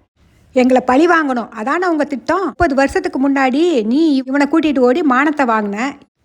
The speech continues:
இப்ப நீ எங்க பொண்ணுக்கு வாழ்க்கை கொடுக்குற அளவுக்கு நாங்க கேவலமா போயிட்டோமா?" அப்படின்னு சொல்றாரு சக்திவேலு. ஆத்தா டென்ஷனா சொல்றாங்க, "டேய், எதுவும் பேசாதடா, சாப்பிடுடா" அப்படின்னு சொல்லி சொல்றாங்க.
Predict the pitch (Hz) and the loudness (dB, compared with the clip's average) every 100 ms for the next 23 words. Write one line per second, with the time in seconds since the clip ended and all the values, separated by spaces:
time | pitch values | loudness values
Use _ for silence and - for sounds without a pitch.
0 | _ _ - 269 285 240 254 339 339 269 | _ _ -16 -2 0 2 4 4 4 2
1 | 294 320 330 339 330 330 247 285 349 339 | 0 2 2 2 0 0 0 0 0 -2
2 | 320 302 294 285 349 415 285 233 311 349 | -2 -4 -2 -2 -2 -2 -4 -2 -2 -2
3 | - 311 339 339 330 262 220 196 202 277 | -4 -4 -2 -2 -4 -4 -6 -8 -8 -8
4 | 214 - 254 247 277 320 262 220 226 320 | -10 -12 -12 -10 -8 -8 -8 -8 -8 -10
5 | 381 240 - 220 208 190 - _ _ _ | -10 -12 -12 -12 -12 -14 -18 _ _ _
6 | _ _ _ _ - 233 254 285 302 320 | _ _ _ _ -6 -2 0 2 2 0
7 | 262 254 240 294 311 262 240 233 226 208 | -4 -4 -4 -2 -2 -2 -2 -4 -4 -8
8 | - _ 269 240 277 240 214 302 320 247 | -12 _ -8 0 2 2 -2 -2 -2 -2
9 | 269 311 254 240 233 226 190 - 240 311 | -2 -2 -2 -2 -2 -4 -6 -4 -2 0
10 | 285 247 220 220 196 220 220 226 226 277 | -2 -2 -2 -4 -6 -8 -8 -6 -6 -6
11 | 226 196 196 208 | -6 -8 -12 -14